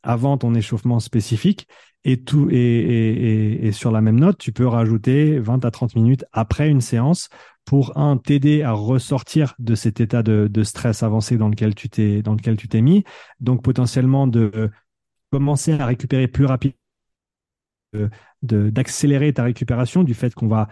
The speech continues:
switcher d'état interne, pour parler simplement, euh, plus rapidement via cette, cette modalité de travail. Et en plus de ça, accumuler un petit peu de volume de travail également. Donc, si t'as pas l'opportunité de le faire sur des séances dédiées,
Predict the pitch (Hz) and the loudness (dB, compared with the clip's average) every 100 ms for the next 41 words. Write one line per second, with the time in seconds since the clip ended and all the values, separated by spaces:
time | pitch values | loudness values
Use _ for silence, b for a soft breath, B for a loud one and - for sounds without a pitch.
0 | B _ - - 139 - 147 120 127 123 | B _ -8 -2 -2 2 2 2 0 0
1 | 120 135 139 127 101 107 107 117 113 113 | 0 0 0 2 0 -2 -4 -2 0 0
2 | 110 110 120 107 120 123 127 B B B | -2 -2 -2 0 2 2 0 B B B
3 | 143 104 127 131 117 123 131 131 113 120 | -8 -2 0 2 2 2 2 2 2 2
4 | 123 - 113 - - 110 120 117 110 117 | 0 -2 -6 -6 -6 0 2 2 0 -2
5 | - 113 123 190 175 B B - 170 143 | -4 -2 2 2 2 B B 0 2 2
6 | 147 135 135 - 156 139 - 135 131 127 | 0 2 0 0 0 0 0 2 2 2
7 | 123 - 123 113 117 117 - 117 120 123 | -2 -4 -2 0 2 2 0 0 0 0
8 | 123 120 113 107 101 95 B B B B | 0 2 2 2 0 -4 B B B B
9 | - 156 143 127 156 147 123 117 139 127 | -4 -2 0 0 2 2 0 -2 0 0
10 | 139 123 - 135 - 117 110 104 117 113 | 0 0 0 -2 -2 -2 -2 0 0 0
11 | 101 110 117 156 190 | 2 2 4 4 2